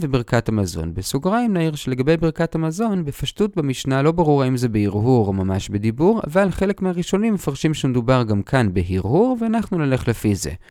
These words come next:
אז עוד פעם, הדברים שהוא לא אומר בכלל זה ברכות קריאת שמע ותפילה, הדברים שהוא אומר בהרהור זה קריאת שמע וברכת המזון. לגבי הברכה שלפני המזון יש מחלוקת, לפי תנא קמא הוא לא אומר, ולפי רבי יהודה הוא אומר.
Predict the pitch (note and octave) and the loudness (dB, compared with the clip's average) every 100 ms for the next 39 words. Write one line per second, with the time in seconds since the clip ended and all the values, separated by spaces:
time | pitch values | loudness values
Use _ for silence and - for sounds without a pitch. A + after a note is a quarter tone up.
0 | - G2+ D3 E3 - G#3 E3+ C3 D3+ F3+ | -8 2 2 2 2 2 2 2 2 2
1 | - C#3+ D#3 D#3+ C3+ A2+ - C3 B2 G2 | 2 4 4 4 2 0 0 2 4 2
2 | F#2 G2 - B2 - - G#2 F#2 - A2+ | 0 0 2 2 2 -2 -2 -2 0 2
3 | G2+ F2 - - E2 E2 B2+ G3+ A#2+ G#2+ | 2 0 -4 -4 -2 0 0 0 -4 -2
4 | A#2 D3 D3 - C3+ B2+ D3 D3 D3+ D3+ | 0 0 -2 0 2 2 0 0 -2 0
5 | G3+ A3 E3+ D3 - B2+ A#2+ - - C3 | 2 2 0 -4 -4 0 0 -2 0 4
6 | A#2+ G2+ G2 F#2+ G#2 - F2 E2+ B2 G3+ | 4 2 0 0 -2 -2 -4 -2 0 0
7 | F#3+ A#2+ A#2+ B2+ E3+ D#3 C#3+ F3+ F3 - | 0 -2 0 2 2 2 0 0 -2 -2
8 | F3 - G#3+ C4 G#3+ E3 E3+ E3 - E3+ | -4 -4 -4 0 0 0 0 -2 -2 -2
9 | - G#3+ - D#3+ - C3+ E3+ - C3 C3+ | 0 0 0 -4 -6 -4 -2 0 -2 -2
10 | D#3 D#3 D#3 F#3 G#3+ D#3+ D3 C3 A#2+ A#2 | -2 0 0 2 2 2 0 0 -2 0
11 | D3 C3 B2+ F#3+ C#3 A2+ A2+ G2+ E2 | 0 2 2 2 4 2 2 0 -2